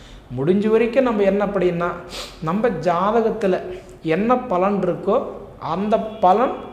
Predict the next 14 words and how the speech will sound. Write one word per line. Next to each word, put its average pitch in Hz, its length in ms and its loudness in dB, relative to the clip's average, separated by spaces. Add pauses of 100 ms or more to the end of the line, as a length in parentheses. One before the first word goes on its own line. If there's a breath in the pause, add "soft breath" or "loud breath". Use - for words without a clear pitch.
அப்படியே 208 500 2
நமக்கு 208 440 -2
கொடுத்துருவாரு. 143 560 -2 (520 loud breath)
அப்ப 190 220 -2
இதுக்கு 214 360 -2
உண்டான 214 280 0
காலகட்டம் 196 560 2
என்ன? 190 320 -2 (300)
இந்தவுடைய 185 580 2
மார்கழி 190 480 0 (100)
பதிமூணு 190 440 2
தேதிக்கு 165 400 -4
மேல. 135 360 -4 (640 loud breath)
சரிங்களா? 202 320 2